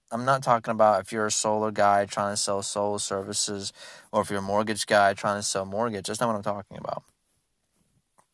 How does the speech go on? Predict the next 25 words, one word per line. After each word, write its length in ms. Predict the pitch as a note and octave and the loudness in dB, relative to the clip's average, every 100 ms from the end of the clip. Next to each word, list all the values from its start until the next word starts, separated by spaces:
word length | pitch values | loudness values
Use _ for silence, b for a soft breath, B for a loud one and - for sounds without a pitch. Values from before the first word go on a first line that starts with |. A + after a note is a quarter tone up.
| _ D3+ | _ 4
But 180 | D3 | 6
even 300 | D3+ D3+ C#3 | 8 4 2
then, 180 | C#3 G#3 | 2 2
relationship 580 | C3 A2+ A2+ A#2 A#2 A2 | 2 2 0 0 -4 -6
before 220 | A2 G#2 | -6 -6
the 80 | G2+ | -6
call 400 | - G#2 G2+ G2 b b b | 0 4 4 2 b b b
would 160 | B2 A#2+ | -2 0
change, 640 | - A#2+ A2+ A2+ A#2 - | 0 0 0 -2 -4 -6
you 100 | B2 | -6
know, 140 | A2+ G#2 | -4 -4
the 100 | G#2 | -4
business, 840 | G2 G#2+ C3 B2+ A2 A#2 - - | -2 -2 0 -4 -4 -4 -4 -6
you 80 | A2 | -8
know, 200 | G2+ G2+ | -6 -6
in, 120 | G2+ | -6
in 180 | - G#2 | -8 -8
a 60 | G2 | -2
lot 180 | G2 | 0
of 80 | G2+ | 0
ways, 360 | G2 G2 G2+ - | -2 -4 -4 -4
would 100 | G#2 | -4
help 120 | F#2+ | -4
them 120 | G2 | -8
scale. 360 | - - - | -6 -2 -2